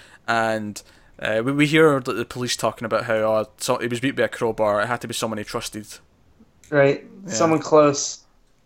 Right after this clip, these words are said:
Speaker 1: Yeah, so that, that
Speaker 2: Yeah.
Speaker 1: was, that was interesting.
Speaker 2: Also, Bruce and Matt interacting is just great.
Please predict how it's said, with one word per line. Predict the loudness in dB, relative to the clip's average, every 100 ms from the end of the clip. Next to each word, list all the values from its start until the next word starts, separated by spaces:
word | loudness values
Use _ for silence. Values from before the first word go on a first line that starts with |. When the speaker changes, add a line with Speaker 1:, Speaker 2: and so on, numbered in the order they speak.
| -14
Speaker 1:
Yeah, | -12
so | -8 -4
that, | 0
that | 0 0
Speaker 2:
Yeah. | -2
Speaker 1:
was, | -8 -10 -10
that | -8
was | -6
interesting. | -4 -4 -6 -10 -18 -20 -20 -20 0 2
Speaker 2:
Also, | 4 6 6 6
Bruce | 6 6 8 4
and | 4
Matt | 4 6 4 -2 _ -4
interacting | 0 4 2 0 -8 -10 -16 _ _ -16
is | -14 -12
just | -12 -10
great. | -4 -2 -4